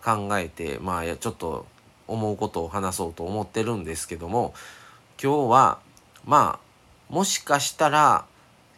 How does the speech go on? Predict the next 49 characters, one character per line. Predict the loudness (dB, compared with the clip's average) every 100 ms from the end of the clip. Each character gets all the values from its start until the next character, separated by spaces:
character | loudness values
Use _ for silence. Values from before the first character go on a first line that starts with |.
| _ -6
結 | -6 -6 _
構 | -2 0 2
な | 0
頻 | 0 -2 -4 -2
度、 | -2 -4 -8 -16 -2
あ、 | 0 0 -2
結 | -2 -2 -2 -4
構 | 2 4 4
な | 2 2 -2 -10 -20 -20 _
比 | -8 -2
率 | 0 0 -2 2
な | 2
の | 2
か | 2 2
ど | 4 2
う | 2
か | 2
わ | 2 2
か | 4
ら | 4
な | 2 0
い | -2
で | -4
す | -4 -4
け | -4
ど | -2
も、 | 0 0 2
あ | 2
わ | 4 4
よ | 2
く | 0 2
ば | 4 6 4
有 | -2 -4
名 | -2 -4
に | -2
な | -2
り | -2
た | 0 -2
い | -2 -8
っ |
て | -12 -8 -6
い | -6 -8
う | -8 -12 -10
話 | -8 -6 -6 -6
を | -6 -8
し | -6 -4
よ | -4 -6
う | -4
と | -2 -2